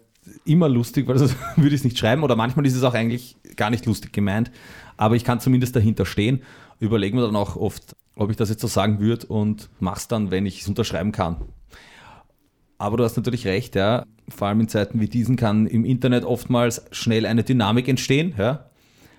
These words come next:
und viele Leute, ähm, erreicht mit dem, muss sich auch dessen bewusst sein, dass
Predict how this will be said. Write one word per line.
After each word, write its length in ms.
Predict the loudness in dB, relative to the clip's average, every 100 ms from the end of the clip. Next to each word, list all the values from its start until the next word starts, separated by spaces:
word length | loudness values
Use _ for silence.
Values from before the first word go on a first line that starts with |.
| _ _
und 800 | 0 2 2 2 0 -2 -12 -18 -20 -20 _ _ -16 -16 -16
viele 280 | -8 -2 0
Leute, 640 | 0 0 -2 0 0 0 -2
ähm, 420 | -2 2 0 0 -8 _
erreicht 520 | -2 0 -2 -4 -4
mit 180 | -4 -2
dem, 460 | -2 2 0 -2 -6
muss 460 | -10 -4 0 0 0
sich 100 | -4
auch 60 |
dessen 260 | -2 -2 -2
bewusst 300 | -2 -4 -4
sein, 120 | -4
dass 380 | -2 -6 -8 -14